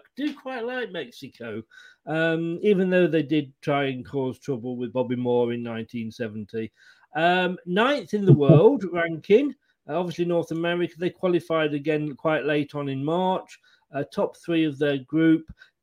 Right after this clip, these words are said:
Speaker 1: And they've been to seventeen of twenty-two World Cups. But they've always been the nearly team, haven't they?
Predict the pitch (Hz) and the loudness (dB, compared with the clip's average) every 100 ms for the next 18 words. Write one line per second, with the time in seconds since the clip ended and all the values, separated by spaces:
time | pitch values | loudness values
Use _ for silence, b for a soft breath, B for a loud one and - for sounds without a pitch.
0 | - 170 180 175 202 185 175 180 - 202 | -4 0 0 0 0 -2 -4 -12 -10 -8
1 | 185 233 - 220 196 156 156 147 - 185 | -8 -8 -6 -2 -2 -2 -4 -6 -6 -6
2 | 190 180 196 - 156 135 139 151 147 147 | -6 -6 -12 -8 -4 -2 -2 -4 -4 2
3 | 147 143 139 - 180 147 - - b b | 2 2 -2 -4 -2 -2 -4 -20 b b
4 | b _ 202 196 196 269 311 - 220 208 | b _ -4 0 4 4 4 4 4 6
5 | 208 208 214 226 220 185 - 147 127 113 | 2 2 6 8 8 4 -2 -8 -8 -8
6 | 135 151 139 107 98 | -10 -12 -14 -14 -16